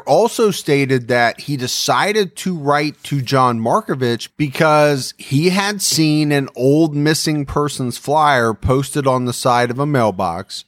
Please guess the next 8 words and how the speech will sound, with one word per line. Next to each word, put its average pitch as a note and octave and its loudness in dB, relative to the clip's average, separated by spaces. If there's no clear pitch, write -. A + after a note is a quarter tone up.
in A#2 -2
Philadelphia. A#2 0
As D3 -2
he F3 2
writes E3+ 0
in G3+ -4
the F3 2
letter, D3+ -2